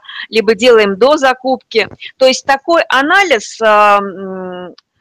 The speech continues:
по критериям нужность в ассортименте, стабильность, эффективность и перспективность, основанная на цифрах, позволяет нам принимать решения,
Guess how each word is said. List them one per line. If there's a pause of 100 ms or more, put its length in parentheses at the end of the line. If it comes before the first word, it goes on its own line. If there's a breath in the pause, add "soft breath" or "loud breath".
(520)
по
критериям
нужность
в
ассортименте,
стабильность,
эффективность
и
перспективность,
основанная
на
цифрах,
позволяет
нам
принимать
решения,